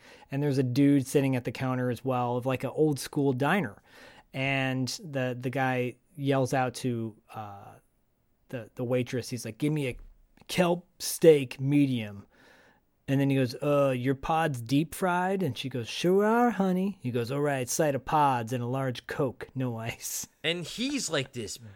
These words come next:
Speaker 2: big, hunking, not hunky, but, like, hulking, beefy man of a man. She's, like, this, you know, older,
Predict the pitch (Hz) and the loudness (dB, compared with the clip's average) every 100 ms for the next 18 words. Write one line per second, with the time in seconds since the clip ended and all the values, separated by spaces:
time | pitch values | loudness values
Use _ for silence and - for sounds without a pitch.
0 | _ 196 208 190 165 131 - - - 175 | _ -4 2 2 2 -4 -14 -14 -6 -6
1 | - 160 131 117 107 110 78 95 120 95 | -6 -6 -6 -6 -10 -14 -20 -16 -16 -14
2 | 127 147 120 180 170 135 127 117 127 127 | 0 2 2 2 0 -2 -6 -4 -6 -2
3 | 117 - 175 202 - 165 135 123 113 104 | -2 -2 2 2 0 -4 -4 -6 -10 -6
4 | 185 202 - 147 127 165 190 156 123 123 | -4 -4 -4 -6 0 2 2 -2 -2 0
5 | 165 139 117 117 - - - - 180 190 | 0 0 -4 -8 -14 -20 -8 -6 -4 -4
6 | 156 156 143 - 131 131 - - 147 165 | -4 -2 -2 -2 -4 -2 -4 -12 -10 -6
7 | 117 131 - 143 139 143 139 131 | -6 -4 -2 -2 0 2 2 -2